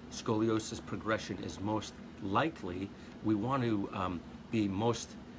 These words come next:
aggressive about doing everything we can to stop progression during that time. It also gives us a sense of when you're going to stop growth. But as you probably recognize, a girl's first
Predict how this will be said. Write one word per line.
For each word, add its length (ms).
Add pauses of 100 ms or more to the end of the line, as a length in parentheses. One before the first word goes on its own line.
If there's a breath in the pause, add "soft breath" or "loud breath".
(760)
aggressive 520
about 340 (280)
doing 220
everything 280
we 100
can 240
to 80
stop 300
progression 500
during 200
that 220
time. 300 (420 loud breath)
It 100
also 300
gives 240
us 140
a 40
sense 500
of 220
when 200
you're 100
going 300
to 100
stop 420
growth. 260 (540 loud breath)
But 260 (220)
as 160
you 100
probably 460
recognize, 840 (220)
a 60
girl's 300
first 320